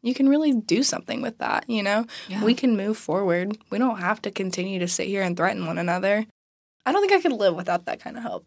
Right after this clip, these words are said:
Speaker 1: because otherwise I think I'd go back to that same negative headspace of,
Speaker 2: Mm-hmm.
Speaker 1: "It's over. We're all done."
Speaker 2: Yeah.
Speaker 1: You know?
Speaker 2: Yeah.
Speaker 1: And I can't live like that anymore. That's kind of what freed me, was not living like that anymore and being able to say, "Maybe we can create this future."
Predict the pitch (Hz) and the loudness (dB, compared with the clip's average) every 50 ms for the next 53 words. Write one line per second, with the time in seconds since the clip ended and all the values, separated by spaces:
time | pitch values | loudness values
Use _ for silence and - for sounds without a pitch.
0 | _ - 254 233 226 226 262 311 330 320 294 285 269 262 254 254 - 202 - 208 | _ -16 -8 -4 0 4 6 6 8 8 6 6 6 6 6 4 0 -2 -4 -4
1 | 214 - 196 196 185 175 175 170 165 - - 208 196 - - - - 202 202 202 | -2 -2 -2 0 0 0 2 0 -2 -2 -6 -6 -6 -4 -4 -4 -4 -4 -6 -6
2 | - - 233 202 - 220 214 214 220 - - 214 208 208 202 - 202 196 190 165 | -6 -6 -6 -6 -6 -4 -4 -6 -4 -4 -4 -4 -2 -4 -4 -4 -4 -4 -2 -2
3 | 175 165 165 160 160 _ _ _ _ _ - - - 226 - 220 180 208 220 - | -2 -2 -4 -6 -8 _ _ _ _ _ -4 -2 -2 0 2 0 0 0 -2 -4
4 | - - 226 226 226 _ _ 220 214 220 226 233 208 180 147 - - 226 233 226 | -6 -6 -6 -8 -10 _ _ 0 4 6 6 6 4 2 -2 -2 -2 -4 -4 -6
5 | _ - 180 185 185 190 185 185 190 196 214 226 226 _ - 190 190 180 180 180 | _ 2 6 8 10 10 10 8 6 4 2 0 -2 _ -2 2 4 6 6 6
6 | - - 311 285 202 190 190 190 190 180 185 180 190 214 220 233 240 240 240 233 | 6 4 2 0 0 0 -2 -2 -2 -4 -4 -2 -4 -4 -4 -6 -8 -6 -4 -2
7 | 220 226 226 220 220 - - 240 240 240 214 196 - - 185 196 214 208 156 139 | 0 2 4 2 2 2 2 2 2 2 2 0 0 -2 -2 -2 -2 -4 -4 -6
8 | 160 220 226 _ _ _ _ _ _ _ - 202 190 185 185 185 - - - 196 | -8 -10 -12 _ _ _ _ _ _ _ 2 2 4 4 4 2 2 0 2 2
9 | 185 190 196 196 - - 190 190 202 233 226 202 185 170 170 175 - 175 170 170 | 4 6 6 4 2 2 2 2 2 4 2 4 4 2 2 2 0 0 0 0
10 | 175 - 185 180 175 175 175 180 180 180 185 190 190 185 190 190 190 185 185 185 | 0 -2 -4 -4 -2 -2 -2 -2 0 0 0 0 2 2 2 2 2 2 2 2
11 | 185 - - 190 185 180 175 175 185 202 214 208 208 202 - - 170 180 190 180 | 2 2 0 0 0 0 0 2 2 2 2 2 2 0 0 0 0 0 0 0
12 | - 170 170 180 180 - 175 170 - - 185 180 180 - 175 180 - | 0 0 0 0 -2 -2 -2 -2 -2 0 -2 -2 0 -2 -2 -2 -4